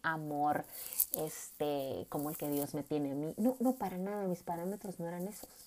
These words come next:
Entonces, obviamente, cometí errores, dejé pasar cosas por alto.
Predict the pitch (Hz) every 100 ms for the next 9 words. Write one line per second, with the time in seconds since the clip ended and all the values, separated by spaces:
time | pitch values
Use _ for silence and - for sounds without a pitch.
0 | - - - 196 202 240 247 233 226 240
1 | 226 - 190 170 180 175 170 165 175 175
2 | 160 156 - - 156 - 160 147 160 -
3 | 151 170 156 165